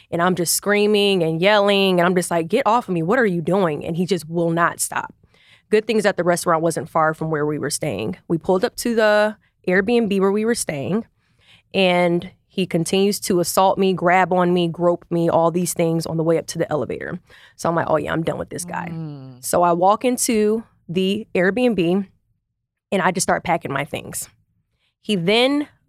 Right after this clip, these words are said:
Speaker 1: grabs me, and I'm a small girl. So he grabs me, throws me over his shoulder, and drags me into the bedroom. As he's dragging
Speaker 2: Oh my
Speaker 1: me, it was so
Speaker 2: God.
Speaker 1: bad. I pull my phone out of my, out of my pocket, and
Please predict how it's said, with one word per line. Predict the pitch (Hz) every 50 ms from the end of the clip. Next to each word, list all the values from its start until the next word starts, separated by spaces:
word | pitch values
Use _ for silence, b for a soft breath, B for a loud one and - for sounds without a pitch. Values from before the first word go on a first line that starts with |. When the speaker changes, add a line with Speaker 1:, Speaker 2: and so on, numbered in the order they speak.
| - 175 160
Speaker 1:
grabs | 156 165 170 170 185 196 214 226 220 185 - -
me, | 165 151 139 143 175 233 240 _ _ _ _ _ _ _ _ _ _ -
and | 170 170
I'm | 196 208
a | 202
small | - - 196 165 156
girl. | 160 165 160 - - - 165 165 - _
So | - - 175
he | 170 170
grabs | 151 180 175 180 185 180 170 - 185
me, | 175 170 170 156 - _ _ -
throws | 180 180 190 208 214 -
me | 220 214 -
over | - 185 190 190 196
his | 180 196 185 180
shoulder, | - - 175 165 165 160 165 160 156 - -
and | 175 165 165 170 151
drags | 147 156 160 156 165 170 175 175 175 180 170 - - 175
me | 175 139 - - 175 - _ _ _ _ _
into | 196 190 190 - 214
the | 185 165
bedroom. | 160 160 151 - - 82 - - - - - _ _ _ _ _ _ _ _ _ _ _ _ _ _ _
As | - 185 196 -
he's | - 233 214 175
dragging | 165 190 190 196 196 180 202 190
Speaker 2:
Oh | 180
my | 175 170 170
Speaker 1:
me, | 175 170 170
it | 175 160 147 151 165 180 175 165
was | 170 165 -
so | - 190 165
Speaker 2:
God. | 165
Speaker 1:
bad. | 139 - 67 - - B B B B B -
I | 185
pull | 170 - - 226 226
my | 226 220 214
phone | 214 - 214 208 196
out | 180 165 170
of | 175 160 -
my, | 170 165 165 165 165 165 160 - - -
out | - 180 175
of | 165
my | 208 226 240
pocket, | - 208 175 160 - 147 143 - - _ _ _ _ _ B B B B B B B B _ -
and | 196 196 185 185 180 175 175 170 170 170 165 165